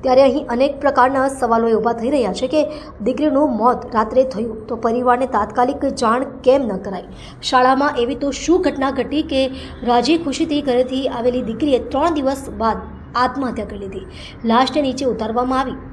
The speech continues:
ત્યારે પંચોને હાજર કેમ રાખવામાં આવ્યા ન હતા?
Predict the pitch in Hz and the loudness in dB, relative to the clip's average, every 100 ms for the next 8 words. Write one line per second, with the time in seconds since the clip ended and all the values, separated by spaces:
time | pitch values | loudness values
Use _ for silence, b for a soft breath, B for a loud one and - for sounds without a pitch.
0 | - - 226 226 247 226 254 254 240 226 | -12 -4 -2 0 -2 0 4 4 2 -2
1 | 208 269 262 - 254 302 247 196 214 202 | 0 -2 -2 0 2 2 0 -2 -4 -4
2 | 185 190 185 185 - | -4 -4 -4 -4 -8